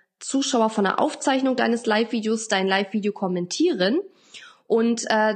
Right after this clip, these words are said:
be-, dann bekommen sie weitere Informationen über den Messenger-Bot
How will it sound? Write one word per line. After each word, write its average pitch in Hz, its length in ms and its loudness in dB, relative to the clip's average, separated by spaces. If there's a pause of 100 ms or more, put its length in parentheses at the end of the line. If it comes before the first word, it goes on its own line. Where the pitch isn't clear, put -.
(140)
be-, 220 240 -2
dann 220 180 2
bekommen 262 440 2
sie 233 200 0
weitere 226 360 2
Informationen 220 580 0
über 240 240 0
den 214 180 2
Messenger-Bot 208 680 0